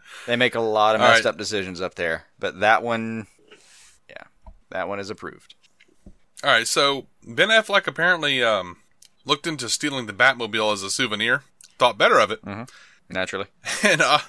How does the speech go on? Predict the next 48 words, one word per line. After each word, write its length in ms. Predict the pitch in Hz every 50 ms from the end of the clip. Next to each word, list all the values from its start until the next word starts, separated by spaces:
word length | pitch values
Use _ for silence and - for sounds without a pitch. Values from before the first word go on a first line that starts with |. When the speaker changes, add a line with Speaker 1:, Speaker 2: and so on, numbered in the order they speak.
| - _ _ _ _ _ _ -
Speaker 2:
opted 400 | - 147 165 165 - - 143 123
to 80 | 117 104
pocket 420 | - 135 131 131 135 127 127 90
some 220 | - - 107 104 101
Batarangs 560 | 113 120 127 123 113 110 104 101 98 92 98
instead, 560 | 95 90 - - - 110 110 104 98 92 90 - _ _ _ _ _ _ _ - - 120
uh, 260 | 113 107 104 101 101 - -
thinking 260 | 135 123 127 123 113
that 120 | 117 107 -
the 60 | 107
prop 260 | - 123 120 117 104
master 380 | 101 113 110 107 - - 110 110
wouldn't 220 | 110 90 104 101
catch 220 | - 117 107 -
a 40 | 110
few 180 | - - 110 104
missing. 340 | 107 113 110 - 104 98 - _ _ _ _ _ -
Uh, 400 | 95 95 92 92 92 90 92 87 - _ _ _ - -
he, 200 | 113 127 131 123
he 140 | - 127 127 -
talked 200 | 151 151 147 143
about 200 | 135 131 120 120
this, 180 | 131 120 117
what 160 | 127 123 101
was 160 | 101 104 101 95
it, 80 | 95
on 180 | 95 95 95 90
Jimmy 240 | 107 117 113 110 101
Fallon? 520 | - - 127 139 151 151 156 160 156 135
Jimmy 360 | - - 117 120 117 107 104 98
Kimmel? 400 | - 151 160 160 160 160 151 _ _ _
Jimmy 220 | - - 139 127 110
Kimmel, 300 | - 131 113 101 92 92
wasn't 220 | 95 92 107 104
Speaker 1:
I 20 | 107
Speaker 2:
it? 40 | 117
Speaker 1:
think 100 | 117 104
it 40 | 92
was 120 | 92 -
Kimmel, 340 | - - 95 90 92 92 - _ _ _
but 240 | - 90 87 85 - _ _ -
don't 160 | 104 104 95
hold 180 | 101 104 101
me 60 | 101 107
Speaker 2:
Yeah. 80 | 107
Speaker 1:
to 60 | 98
the 100 | 95 95
Jimmy. 280 | 85 95 90 90 87